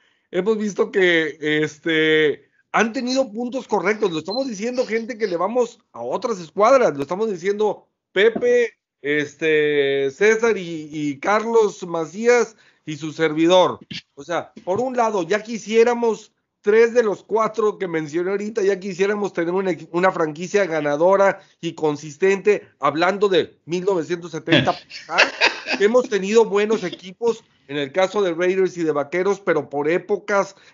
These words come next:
este, o etapas diferentes. Y igualmente en el caso de, de, de Cincinnati y de Green Bay, que también hubo un tiempo que Green Bay estuvo perdido después de los supertazones de, de los sesentas, ¿verdad? Entonces,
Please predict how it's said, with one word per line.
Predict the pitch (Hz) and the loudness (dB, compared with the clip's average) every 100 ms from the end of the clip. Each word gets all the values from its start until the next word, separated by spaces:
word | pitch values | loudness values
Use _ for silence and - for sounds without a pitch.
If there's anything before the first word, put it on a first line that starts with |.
| - | -6
este, | 131 131 147 | -4 -2 -2
o | 139 | 0
etapas | 135 135 175 185 175 | 0 0 0 2 0
diferentes. | 156 139 147 170 208 196 214 - _ _ _ | -2 -4 0 0 0 2 2 0 _ _ _
Y | 160 175 185 180 | 4 4 2 -4
igualmente | 170 226 262 247 254 262 220 | 2 4 4 2 0 0 -2
en | 208 | -4
el | 180 | -4
caso | 151 202 196 202 | -4 -4 -2 0
de, | 160 151 | 0 0
de, | 143 139 147 143 139 | -4 -2 0 -2 -4
de | 135 143 | -4 -2
Cincinnati | 160 147 151 156 175 185 208 196 185 | -4 -8 -6 0 2 2 -2 -8 -6
y | 147 | -6
de | 131 143 | 0 0
Green | 131 165 180 | 2 0 0
Bay, | 180 214 233 - - | 2 2 0 -10 -4
que | 151 | -2
también | 147 139 151 180 | 0 0 0 2
hubo | 208 | 0
un | 202 | 0
tiempo | 185 185 180 170 | 0 0 0 -4
que | 160 | -2
Green | 165 170 | -2 0
Bay | 170 170 | 0 0
estuvo | 160 170 160 156 | -2 -6 -6 -4
perdido | 147 135 160 | -4 -2 0
después | 160 147 151 | -2 -2 -2
de | 147 | 0
los | 147 | -2
supertazones | 135 131 120 120 110 131 139 | -6 -8 -6 -8 -6 -4 -2
de, | 127 107 - - - | -2 -4 -6 -16 -2
de | 131 | 0
los | 123 | 0
sesentas, | 120 113 139 113 98 92 | -2 -2 -2 -2 -8 -10
¿verdad? | 98 117 131 | -8 -6 -6
Entonces, | 127 160 147 165 143 | 2 2 4 2 2